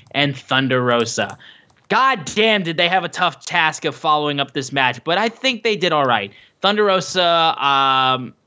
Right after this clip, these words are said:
is, again, one of my favorite women's ro-, wrestlers on the roster. Uh, there was,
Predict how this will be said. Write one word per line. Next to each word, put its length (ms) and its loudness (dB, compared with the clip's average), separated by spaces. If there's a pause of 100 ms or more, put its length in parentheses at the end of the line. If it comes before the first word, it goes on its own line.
(300)
is, 220 -4
again, 400 -2
one 140 0
of 60 -2
my 120 2
favorite 300 -2
women's 280 -6
ro-, 280 2
wrestlers 720 -2
on 80 2
the 80 2
roster. 580 0 (420)
Uh, 400 0 (100)
there 300 0
was, 440 0